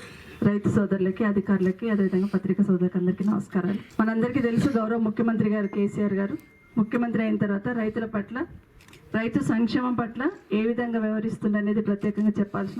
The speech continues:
అవసరం లేదు. రైతుకు ఒక భరోసా అనేది కల్పించున్నారు. ఈ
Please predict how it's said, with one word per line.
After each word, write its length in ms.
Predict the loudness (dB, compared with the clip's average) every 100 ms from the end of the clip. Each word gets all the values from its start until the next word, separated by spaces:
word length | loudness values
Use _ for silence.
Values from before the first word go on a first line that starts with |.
| -2
అవసరం 240 | 0 0 0
లేదు. 140 | -2 -6 -20 -16 -14 -2 0
రైతుకు 260 | 2 2 2
ఒక 100 | -2 0
భరోసా 320 | 0 0 0 0
అనేది 180 | 0 0 0
కల్పించున్నారు. 600 | 0 -2 0 0 -2 -6 -4
ఈ 40 | 0